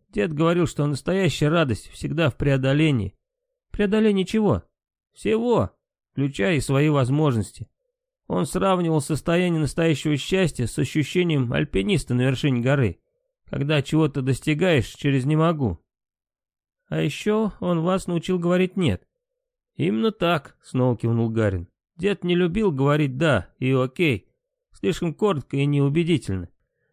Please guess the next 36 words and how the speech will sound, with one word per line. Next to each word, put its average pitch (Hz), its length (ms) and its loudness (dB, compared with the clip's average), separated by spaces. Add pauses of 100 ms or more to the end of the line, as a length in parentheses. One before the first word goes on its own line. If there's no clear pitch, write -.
(140)
Ему 170 240 2
нравилась 156 640 2
речь 143 340 2
Анны, 156 380 2
как - 260 -2
она 131 160 2
использует 135 500 0
очень 117 340 0
правильные 127 640 2
книжные 123 400 2
обороты. 120 560 0 (420)
Впрочем, 117 400 0
для 123 120 2
иностранки 147 580 0
она 143 220 2
говорила 147 420 2
по-русски 147 460 0
слишком 139 400 -2
хорошо. 117 520 0 (500)
Без 143 180 -2
акцента, 147 580 0
но 131 200 2
книжно. 110 560 0 (640)
Будто 127 460 2
весь 123 360 0
ее 131 220 2
словарный 127 520 0
запас 123 460 2
был 117 240 2
собран 123 420 2
из 113 100 -2
книг 131 320 0
Чехова, 131 480 0
Толстого, 123 560 0
Бунина, 120 400 4
Пушкина. 113 520 -2